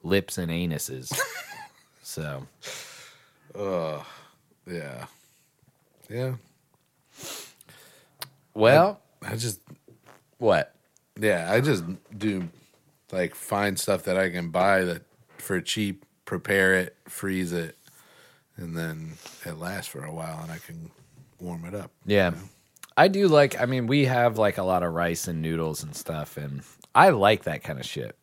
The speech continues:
Speaker 2: Yeah.
Speaker 1: Uh, Brittany's been trying not to eat it, but now that it's like, that might be our only option, you know?
Speaker 2: Yep.
Speaker 1: So, yeah, even just frozen veggies and rice and a little, like,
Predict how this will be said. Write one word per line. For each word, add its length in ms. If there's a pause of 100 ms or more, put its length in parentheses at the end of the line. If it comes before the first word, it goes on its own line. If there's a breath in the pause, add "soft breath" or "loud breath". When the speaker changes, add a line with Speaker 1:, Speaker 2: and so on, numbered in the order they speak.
(120)
Speaker 2:
Yeah. 220 (120)
Speaker 1:
Uh, 200
Brittany's 420
been 160
trying 360
not 260
to 140
eat 180
it, 240
but 220
now 400
that 220
it's 200
like, 180 (220)
that 240
might 180
be 160
our 160
only 280
option, 560
you 100
know? 160
Speaker 2:
Yep. 220 (560 loud breath)
Speaker 1:
So, 420
yeah, 300
even 420
just 240
frozen 500
veggies 640
and 200
rice 460
and 160
a 60
little, 300
like, 360